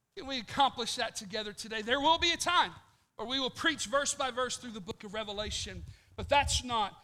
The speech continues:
today, because here's our hope. You ready? It's for us to garner together even more hope, even more faith,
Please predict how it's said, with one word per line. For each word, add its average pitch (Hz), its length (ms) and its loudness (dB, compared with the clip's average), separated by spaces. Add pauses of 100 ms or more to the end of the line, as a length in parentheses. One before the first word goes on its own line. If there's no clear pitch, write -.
(120)
today, 247 300 0
because 226 340 -4
here's 370 240 4
our 320 120 2
hope. 233 280 -4
You 226 100 -6
ready? 294 300 0 (320)
It's - 160 -4
for - 160 -8
us 370 260 6
to 320 120 -12
garner 320 460 4
together 247 640 -2 (1040)
even 370 340 6
more 330 180 6
hope, - 380 -8 (640)
even 392 360 6
more 302 240 4 (400)
faith, 277 260 8